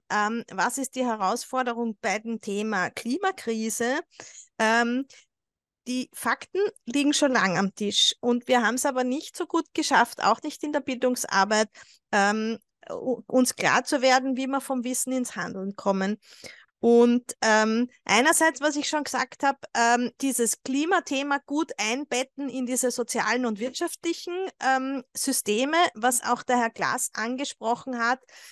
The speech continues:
ähm, nicht nur das Klimathema, ähm, zu individualisieren. Wir wissen, dass der C O zwei Fußabdruck, ähm, eine Erfindung, ähm, vom Erdölkonzern B P ist und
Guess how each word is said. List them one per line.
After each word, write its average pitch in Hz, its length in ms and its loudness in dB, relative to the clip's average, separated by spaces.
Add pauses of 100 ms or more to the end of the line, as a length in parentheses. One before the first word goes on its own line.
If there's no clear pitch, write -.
(120)
ähm, 226 340 0
nicht 269 420 -4
nur 277 240 -2
das 262 240 -4
Klimathema, 247 840 -4 (120)
ähm, 208 440 -4 (200)
zu 262 180 -2
individualisieren. 220 1160 0 (360)
Wir 240 200 0
wissen, 247 380 -4
dass 233 220 -2
der 226 160 -4
C 226 200 0
O 226 60 0
zwei 175 400 -2
Fußabdruck, - 1040 -4
ähm, 214 360 0 (380)
eine 214 300 2
Erfindung, 220 720 0 (140)
ähm, 208 500 0
vom 214 380 0
Erdölkonzern 202 920 -2
B 196 140 -4
P 214 260 2
ist 277 440 -4
und 208 360 -6